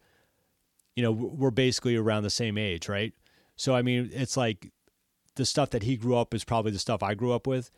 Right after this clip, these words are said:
And Godzilla was definitely something that I grew up with. So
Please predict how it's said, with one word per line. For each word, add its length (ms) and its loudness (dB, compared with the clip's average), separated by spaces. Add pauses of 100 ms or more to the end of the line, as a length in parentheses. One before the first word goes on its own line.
(320)
And 240 -2
Godzilla 600 2
was 180 -2
definitely 360 0
something 340 -2
that 80 -2
I 100 0
grew 220 -2
up 200 -4
with. 300 -10
So 460 -2